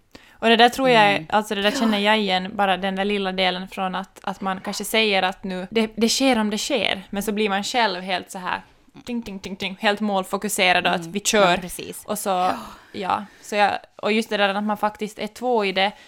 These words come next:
Speaker 1: men där förstår jag också liksom den där sidan i att, att, att blir det sen att det går en tid och man har försökt, så blir det ju en annan press. Och,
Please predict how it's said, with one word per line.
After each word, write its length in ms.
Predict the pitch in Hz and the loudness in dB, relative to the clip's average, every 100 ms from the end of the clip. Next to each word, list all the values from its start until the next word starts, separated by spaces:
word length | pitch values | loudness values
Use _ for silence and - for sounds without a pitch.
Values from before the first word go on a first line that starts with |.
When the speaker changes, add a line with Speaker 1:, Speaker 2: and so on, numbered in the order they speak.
| - - | -20 -12
Speaker 1:
men 140 | 220 220 | -2 2
där 100 | 226 | 2
förstår 280 | 233 233 | 2 2
jag 140 | 214 208 | 4 4
också 220 | 208 302 | 2 -4
liksom 300 | 254 208 214 | -6 -4 -6
den 140 | 196 | -4
där 60 | 202 | -6
sidan 460 | - 208 190 190 190 | -6 -6 -4 -4 -4
i 240 | 190 180 | -4 -2
att, 320 | 190 - - - _ _ | -2 -4 -20 -20 _ _
att, 240 | - - - _ _ - _ _ - | -8 -8 -8 _ _ -20 _ _ 0
att 180 | 208 208 | 0 0
blir 240 | 208 220 | 0 2
det 80 | 202 | 0
sen 180 | 214 196 | -2 -4
att 100 | 196 | -4
det 60 | |
går 260 | 196 208 208 | -2 0 0
en 140 | 202 | 0
tid 320 | 208 277 285 | -4 -4 -2
och 60 | 233 | 0
man 140 | 208 | -2
har 60 | 208 | -4
försökt, 680 | 220 - 233 226 226 - - _ _ | -6 -2 0 0 -2 -12 -20 _ _
så 160 | - 214 | -6 -4
blir 240 | 208 262 | 0 2
det 80 | 254 | 4
ju 160 | 202 196 | 2 2
en 220 | 196 190 | -2 -2
annan 420 | 196 190 190 190 - - | -2 -2 -4 -6 -12 -10
press. 640 | 202 226 247 - - - _ _ _ | -2 0 0 -8 -12 -14 _ _ _
Och, 300 | - 196 196 | -4 -2 -2